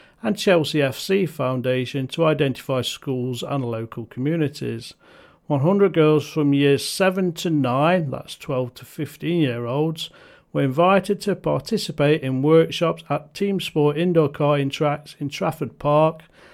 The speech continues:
and Acton throughout March and April.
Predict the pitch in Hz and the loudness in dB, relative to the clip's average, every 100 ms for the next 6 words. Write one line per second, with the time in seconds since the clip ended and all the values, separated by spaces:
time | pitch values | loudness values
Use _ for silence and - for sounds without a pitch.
0 | - _ - 151 151 175 - - 151 143 | -20 _ 0 2 6 4 4 0 2 2
1 | 143 151 147 139 139 139 151 160 165 - | 0 2 2 2 0 4 6 6 2 -6
2 | - 165 196 190 208 214 135 110 | -6 -6 -2 0 0 -2 -8 -8